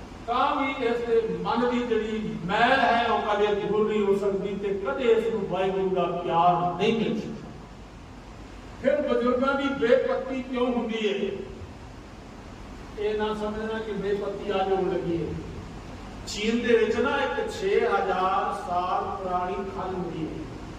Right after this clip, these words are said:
ਉਸ ਖੱਲ ਦੇ ਉੱਪਰ ਲਿਖਿਆ ਹੋਇਆ ਹੈ ਕਿ ਜਿਹੜੇ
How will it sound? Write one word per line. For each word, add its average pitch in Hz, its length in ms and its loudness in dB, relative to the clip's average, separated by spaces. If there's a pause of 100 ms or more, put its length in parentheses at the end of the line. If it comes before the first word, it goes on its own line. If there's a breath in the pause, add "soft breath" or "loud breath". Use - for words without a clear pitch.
(360)
ਉਸ - 200 2 (240)
ਖੱਲ - 240 2
ਦੇ 226 160 4
ਉੱਪਰ 208 800 2 (500)
ਲਿਖਿਆ 202 360 4
ਹੋਇਆ 190 280 4
ਹੈ 240 380 0 (360)
ਕਿ - 80 -2
ਜਿਹੜੇ 214 380 2